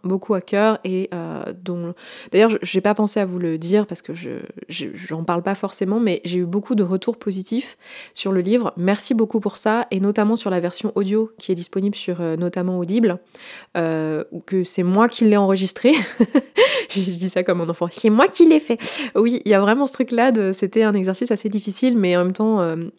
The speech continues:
hyper, euh, formateur. Et, euh, vous êtes beaucoup à avoir apprécié, notamment que ça soit moi qui l'ai enregistré. Donc merci pour vos retours, parce que comme ça a été pas mal de boulot et que ça m'a demandé,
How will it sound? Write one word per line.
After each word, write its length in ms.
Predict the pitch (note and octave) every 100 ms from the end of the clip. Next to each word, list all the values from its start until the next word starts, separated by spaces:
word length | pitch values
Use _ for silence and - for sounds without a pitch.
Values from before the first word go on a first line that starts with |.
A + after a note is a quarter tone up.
| _
hyper, 520 | C#4 C4+ - B3 A#3+ A3+
euh, 480 | F#3+ F#3 F#3 F3+ F3+
formateur. 560 | - G3 F3 E3 A3 - - - - - -
Et, 200 | F#3+ F#3
euh, 400 | E3+ D#3 D#3+ - -
vous 120 | F#3
êtes 100 | F3+
beaucoup 200 | G3+ C4
à 60 |
avoir 160 | A3 F#3+
apprécié, 340 | F#3+ - -
notamment 320 | A3 F#3+ F#3 G3+
que 80 |
ça 80 | F#3
soit 140 | F3+ F#3+
moi 100 | G3
qui 140 | -
l'ai 80 | F#3
enregistré. 420 | F3+ F#3 - B3+
Donc 140 | A#3 F#3
merci 280 | G#3 G#3 B3+
pour 100 | A3
vos 120 | G3
retours, 260 | F#3+ D#4
parce 180 | D4+ F#3
que 60 | G#3
comme 160 | A#3
ça 100 | A#3+
a 20 | A#3
été 160 | A3
pas 120 | G3
mal 160 | G3+ C4
de 80 | A#3
boulot 260 | G#3+ A3
et 60 | A3
que 60 | G#3+
ça 100 | F3+
m'a 100 | F3
demandé, 340 | F#3 G3+ A#3